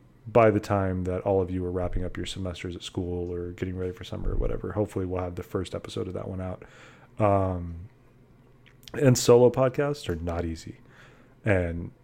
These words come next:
she knocked it out of the park. So go check that one out. Chloe and Chris, listen to that with your family. You guys will giggle and have a good time.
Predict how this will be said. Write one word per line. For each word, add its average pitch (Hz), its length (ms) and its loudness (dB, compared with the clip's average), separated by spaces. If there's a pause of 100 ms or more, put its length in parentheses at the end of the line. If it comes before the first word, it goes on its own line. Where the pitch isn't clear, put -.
(720)
she - 200 2
knocked 95 240 2
it 92 40 0
out 87 80 -2
of 87 60 -4
the 90 60 -4
park. - 340 -10
So 90 300 2
go 139 140 10
check 135 200 6
that 120 160 8
one 117 140 6
out. 113 280 4 (560)
Chloe 117 280 10
and 104 100 4
Chris, 113 560 6 (280)
listen 123 240 6
to 113 60 8
that 104 220 6
with 104 100 0
your 92 80 -6
family. 98 520 2 (120)
You 113 100 0
guys 101 220 6
will 98 80 0
giggle 95 300 0
and 92 80 -2
have 95 120 0
a 95 40 -4
good 92 160 -2
time. 98 360 0